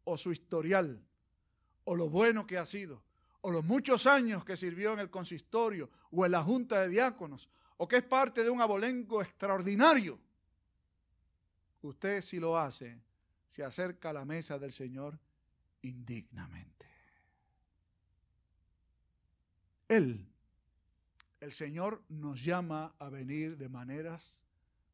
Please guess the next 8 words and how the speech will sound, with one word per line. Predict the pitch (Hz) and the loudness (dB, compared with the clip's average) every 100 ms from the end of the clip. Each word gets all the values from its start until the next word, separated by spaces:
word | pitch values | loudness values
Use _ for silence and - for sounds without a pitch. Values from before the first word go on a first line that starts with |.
| _ | _
dignas. | 120 139 107 95 78 - - - _ _ _ _ _ _ _ _ _ _ _ | -6 -6 -6 -12 -16 -20 -20 -20 _ _ _ _ _ _ _ _ _ _ _
¿Cuáles | _ 117 127 131 | _ -12 -8 -6
son? | 180 180 127 107 107 | -2 -2 -4 -10 -20
El | |
primer | - 107 131 131 | -16 -10 -10 -4
paso, | 196 226 262 | -4 -4 -10
les | 175 143 | -10 -6
dije, | 220 254 | -8 -8